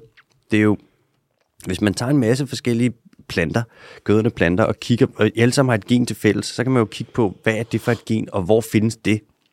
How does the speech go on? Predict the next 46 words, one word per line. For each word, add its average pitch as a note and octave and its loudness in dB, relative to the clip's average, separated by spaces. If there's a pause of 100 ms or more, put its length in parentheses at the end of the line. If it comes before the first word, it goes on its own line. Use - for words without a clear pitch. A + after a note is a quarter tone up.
(100)
Og G#2 0
hvis F#2 0
det C#3 0
så E3 0
findes A2 0
i F#2 -4
en - -4
anden A2+ 2
plante, F#2 0
så G2+ -6
kan A#2 0
man A#2 0
sige, F2 0
"Okay, G#2 0
det F#2 -6
stammer F#2+ 0
måske G#2 0
så F#2 -4
fra - -10 (100)
den A#2 0
her D#3 2
plante, F#2+ -2
som F#2 -2
har F2 -4
udviklet C3 4
sig F2 -2
til - -2
alle E2 -2
de - -8 (100)
andre." F#2+ 0 (460)
Så - -20
kan D3+ 4
man A2+ 6
for G2 2
eksempel G2 -2
kigge - -4
på F#2 4
det F2 2
sådan, - -4
ikke? C#3+ -2 (920)
Det - 0
er A2+ 4
jo C#3+ 2
også C3 0
sådan, B2+ 2
at A2+ 2